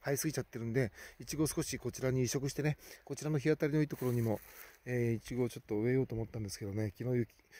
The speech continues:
もう雨が降ってきちゃってね、いや、途中でやめちゃって、まだこれ、あのー、ボールに乗っけたままなんで、これからね、あた-、ちょ-、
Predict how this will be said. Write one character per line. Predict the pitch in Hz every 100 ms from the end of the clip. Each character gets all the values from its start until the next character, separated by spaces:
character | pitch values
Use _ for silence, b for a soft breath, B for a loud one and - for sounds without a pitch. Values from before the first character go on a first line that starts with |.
| B _ -
も | 123
う | 120 - -
雨 | 180 170
が |
降 | 131
っ |
て | -
き | 110
ち |
ゃ |
っ | -
て | 113
ね、 | 120 - B B
い | 123
や、 |
途 | -
中 | 120 135
で |
や | 131
め |
ち | 123
ゃ |
っ | 127
て、 | - 139 - B B -
ま | 123
だ | 110
こ | 113
れ、 | 113 - - - _ - 113
あ |
の | 110 101 95 95 82
ー、 | - _ - _ _ _ - 120
ボ | 123
ー | 120
ル |
に | 123 123 - _ -
乗 | 117
っ |
け | 123
た | 113
ま | 123
ま | 117
な | 98
ん |
で、 | 104
こ | 120
れ | 113
か |
ら | 117
ね、 | 117 107 b b b b b b
あ | - 107
た-、 | - - -
ち |
ょ-、 | 139